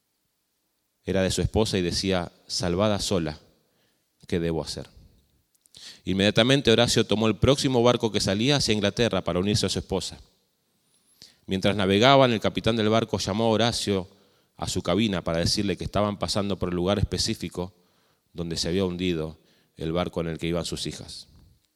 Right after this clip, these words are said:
Fue allí, mientras navegaba, que Horacio se encerró en su camarote y comenzó a escribi-, a escribir. "De paz inundada mi a-, mi senda esté, o cúbralo un mar de aflicción,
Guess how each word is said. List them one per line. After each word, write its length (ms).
Fue 160
allí, 180
mientras 240
navegaba, 520
que 80
Horacio 340
se 160
encerró 420
en 60
su 140
camarote 600
y 80
comenzó 360
a 40
escribi-, 340
a 60
escribir. 400
"De 140
paz 240
inundada 480
mi 240
a-, 160
mi 140
senda 400
esté, 340
o 220
cúbralo 420
un 120
mar 200
de 100
aflicción, 720